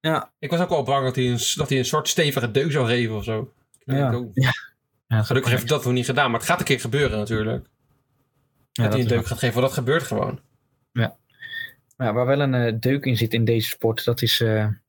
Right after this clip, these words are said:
Speaker 1: in deze sport, Jarni, het ook best wel belangrijk sportnieuws.
Speaker 2: Ja, we slaan Caleb Ewan helemaal over. We gaan naar het he-,
Speaker 1: Nee, ik heb maar, ik, die heb ik gewoon genoemd, hoor. Net dat
Speaker 2: Ja,
Speaker 1: hij net
Speaker 2: even, maar, maar wat ook,
Speaker 1: Ja.
Speaker 2: eh, dat hij, eh, dat hij Merlier
Speaker 1: Ik
Speaker 2: had aangetikt?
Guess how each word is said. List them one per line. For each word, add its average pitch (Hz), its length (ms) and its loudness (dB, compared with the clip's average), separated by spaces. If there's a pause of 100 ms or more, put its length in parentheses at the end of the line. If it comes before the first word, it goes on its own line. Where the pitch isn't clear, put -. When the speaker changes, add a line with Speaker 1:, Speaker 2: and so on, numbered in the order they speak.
(240)
Speaker 1:
in 113 100 0
deze 127 220 2
sport, 120 240 -4
Jarni, 123 280 2
het 113 120 0
ook 120 100 0
best 120 120 0
wel 113 100 0
belangrijk 113 340 2
sportnieuws. - 580 0 (680)
Speaker 2:
Ja, 156 220 2
we 139 60 -6
slaan 147 300 0 (120)
Caleb 143 260 2
Ewan 139 160 2
helemaal 123 240 2
over. 113 220 0
We 113 80 0
gaan 135 140 0
naar 135 180 2
het - 120 -10
he-, 147 320 -2
Speaker 1:
Nee, 254 260 4
ik 285 120 -4
heb 277 80 0
maar, 226 240 4
ik, 240 140 -2
die 160 160 0
heb 107 120 2
ik - 60 -2
gewoon 104 340 0
genoemd, 220 300 2
hoor. 127 180 2
Net 160 160 0
dat 170 80 0
Speaker 2:
Ja, 165 60 0
Speaker 1:
hij 185 100 2
net 123 100 0
Speaker 2:
even, 202 320 -2
maar, 202 200 -2
maar 175 140 -2
wat 180 200 0
ook, 190 80 -2
Speaker 1:
Ja. 403 300 2
Speaker 2:
eh, 269 60 -6
dat 175 140 -8
hij, 175 220 0
eh, 175 40 2
dat 175 160 -2
hij 170 180 0
Merlier 170 240 2
Speaker 1:
Ik 175 80 0
Speaker 2:
had 160 160 -2
aangetikt? - 640 -4